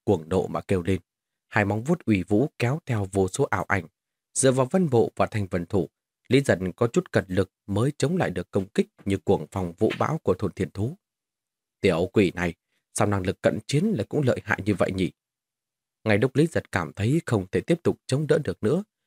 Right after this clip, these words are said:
thôn thiên thú đột nhiên nhảy ra, thở hổn hển mà nói: "Muốn đánh cứ đánh, đừng nhiều lời vô ích." Lý Giật bĩu môi nói: "Linh xà thôn phệ."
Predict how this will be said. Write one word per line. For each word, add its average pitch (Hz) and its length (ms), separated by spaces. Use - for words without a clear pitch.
thôn 107 140
thiên 98 160
thú - 180
đột 92 180
nhiên 98 220
nhảy 90 240
ra, 123 300
thở 104 280
hổn 98 180
hển 107 220
mà 101 100
nói: 127 260
"Muốn 101 200
đánh 104 200
cứ 123 180
đánh, 131 280
đừng 107 320
nhiều 104 240
lời 82 220
vô 87 100
ích." - 180
Lý 127 100
Giật 104 180
bĩu 113 120
môi 104 220
nói: 123 260
"Linh 104 280
xà 104 360
thôn 170 180
phệ." 143 220